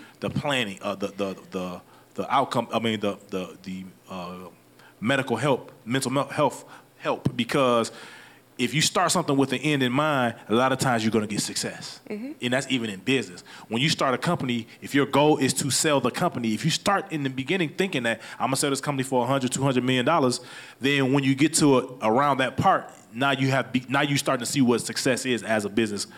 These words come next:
Speaker 1: a business person as well. So that makes total sense to me. I appreciate that.
Speaker 2: And sometimes, you know, the reality in it is that everybody ain't for everybody.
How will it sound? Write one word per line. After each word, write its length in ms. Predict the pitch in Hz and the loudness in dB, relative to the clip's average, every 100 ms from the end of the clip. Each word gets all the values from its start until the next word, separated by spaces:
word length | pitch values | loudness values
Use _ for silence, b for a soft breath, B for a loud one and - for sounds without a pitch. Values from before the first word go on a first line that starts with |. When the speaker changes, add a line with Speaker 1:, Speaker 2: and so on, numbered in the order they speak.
| B B - | B B -8
Speaker 1:
a 80 | 104 | 0
business 320 | 131 127 110 | 0 0 -2
person 300 | 107 95 98 | -2 -2 -2
as 100 | 95 | 0
well. 140 | 123 | 0
So 120 | - 110 | 2 0
that 120 | 127 | 0
makes 220 | 110 - - | -2 -6 -4
total 220 | 131 110 | 0 0
sense 200 | 95 110 | 0 -4
to 100 | - | -6
me. 160 | 85 87 - | -12 -14 -6
I 80 | 104 | -2
appreciate 480 | 139 117 - 90 87 | 0 0 -2 -6 -10
that. 160 | 85 - - | -14 -16 -6
Speaker 2:
And 160 | - 240 | -4 -2
sometimes, 760 | - 277 269 254 226 220 220 - | -2 -4 -2 -6 -4 -6 -8 -6
you 140 | 233 | -2
know, 300 | 220 202 185 | 0 0 -2
the 140 | 170 | -4
reality 680 | 170 202 196 208 180 175 175 | -2 -2 0 -2 -4 -4 -4
in 100 | 175 | -4
it 40 | 175 | -4
is 180 | 180 | -4
that 320 | 196 185 180 - - - - | 0 0 0 -6 -20 -20 -6
everybody 480 | 226 247 240 247 233 | -4 -2 -4 -4 -4
ain't 140 | 233 220 | -4 -4
for 100 | 240 | -4
everybody. 480 | 302 147 139 - | -4 -6 -6 -10